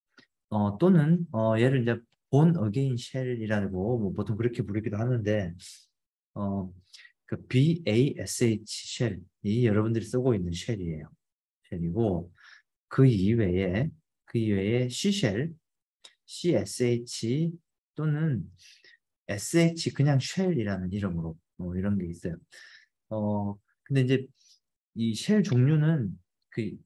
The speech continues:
쉘을 만든 지가 꽤 오래됐기 때문에, 그 쉘을 만든 지 오래됐기 때문에 계속 이렇게 조금씩 조금씩 발전을 하고 있고, 어, 발전을 하고 있는데, 그런데 지금 현재 리눅스나, 어, 또는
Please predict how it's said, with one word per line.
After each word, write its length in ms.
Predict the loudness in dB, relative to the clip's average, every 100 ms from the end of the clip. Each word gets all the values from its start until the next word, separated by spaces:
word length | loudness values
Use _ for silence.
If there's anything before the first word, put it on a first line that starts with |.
| _
쉘을 300 | -4 -2 0
만든 340 | -2 2 4
지가 180 | 4 2
꽤 80 | 0
오래됐기 500 | 0 2 2 -4 -6
때문에, 600 | -10 -6 -6 -4 -4 -4 -8 _
그 100 | -12
쉘을 200 | -4 -2
만든 280 | 0 0 2
지 40 |
오래됐기 240 | 4 2 0
때문에 160 | -4 -6
계속 200 | 0 0
이렇게 240 | 0 -2
조금씩 320 | -4 -4 -4
조금씩 260 | -4 -4 -4
발전을 400 | -4 -2 0 2
하고 220 | 0 0
있고, 500 | -2 -2 -2 -2 -4 -14 _ _ -10
어, 220 | -8 -4
발전을 360 | -4 0 2
하고 180 | 4 2
있는데, 420 | 2 0 0 -2 -4 _ _ _ -8
그런데 440 | -4 0 0 -2 -8 -20 _ _
지금 360 | 0 4 6
현재 560 | 6 6 4 4 0 0 -2
리눅스나, 880 | 0 0 -2 -4 -2 -2 -2 -4 -8 _ _ _ _ -8
어, 380 | -4 -2 -4
또는 480 | -2 0 0 -2 -4